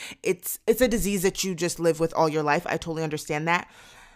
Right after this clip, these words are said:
But I also know that she has nothing else to talk about, you know? I'm not saying that she's not going through the eating disorder. I just feel like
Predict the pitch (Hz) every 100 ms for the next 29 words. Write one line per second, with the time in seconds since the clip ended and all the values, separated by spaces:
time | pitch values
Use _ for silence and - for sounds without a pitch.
0 | _ _ _ _ _ 226 196 240 220 214
1 | 233 208 170 - 156 156 - - - -
2 | - - - - _ _ 208 185 165 156
3 | 170 - _ - 302 277 285 233 - 196
4 | 190 - 175 160 160 143 151 - - -
5 | - - _ 165 160 - 151 107 101 -